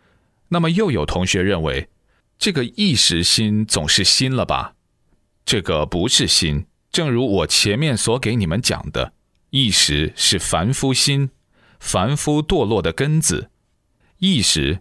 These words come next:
就是随眼、耳、鼻、舌、身起用的，它随到眼、耳、鼻、舌、身，使你造成整个执着，就彻底把你迷在尘垢之间，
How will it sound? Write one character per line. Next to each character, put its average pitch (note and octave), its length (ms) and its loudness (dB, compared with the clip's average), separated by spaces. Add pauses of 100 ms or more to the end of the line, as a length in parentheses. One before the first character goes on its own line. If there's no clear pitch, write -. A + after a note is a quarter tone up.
(120)
就 A2+ 120 0
是 G#2 140 0
随 G2+ 520 0
眼、 G#2+ 480 0
耳、 D2 280 0
鼻、 G#2 320 0
舌、 G2 260 2
身 D3+ 360 0
起 D2 300 0
用 F#2+ 220 0
的， A#1+ 240 -4 (560)
它 A#2+ 300 2
随 A2+ 260 0
到 A2 420 2
眼、 G2+ 280 0 (120)
耳、 C#2 200 0
鼻、 F2+ 300 -2
舌、 D#2+ 260 2
身， G#2+ 380 0 (360)
使 - 220 2
你 G2 240 2
造 A#2+ 220 0
成 A2 360 0
整 C#2+ 300 -2
个 D#3 160 -2
执 F2 300 0
着， C#2 320 -2 (560)
就 C3+ 180 0
彻 C3 320 0
底 F#2+ 180 2
把 G2+ 200 0
你 F#2+ 300 2
迷 G2 220 2
在 A2+ 240 0
尘 G2 320 0
垢 C3 220 0
之 A2+ 180 0
间， B2 420 0